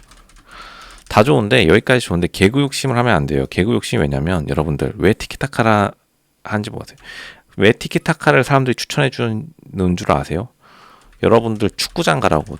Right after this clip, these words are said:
다른 사람들, 그, 다른 사람들 그 뭐냐, 아, 저기 막 손잡고, 손잡고 연애할 때 여러분 축구장 가가지고 축구 볼이나 차라고 그러는 거예요, 진짜로.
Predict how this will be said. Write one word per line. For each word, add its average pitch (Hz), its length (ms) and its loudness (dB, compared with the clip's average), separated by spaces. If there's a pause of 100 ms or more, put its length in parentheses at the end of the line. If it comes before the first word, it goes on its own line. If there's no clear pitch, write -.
다른 110 300 2
사람들, 104 800 0 (180)
그, 76 320 -4 (540)
다른 113 240 4
사람들 110 840 4 (120)
그 82 320 -2
뭐냐, 73 320 -2 (400)
아, 76 400 -8
저기 80 180 -6
막 76 100 -4
손잡고, 135 680 -2 (500)
손잡고 127 460 0
연애할 92 320 6
때 - 80 0
여러분 85 260 2
축구장 165 420 -4
가가지고 107 360 -2
축구 - 240 -8
볼이나 170 420 -2
차라고 107 380 0
그러는 82 260 0
거예요, 73 220 -4
진짜로. 73 540 0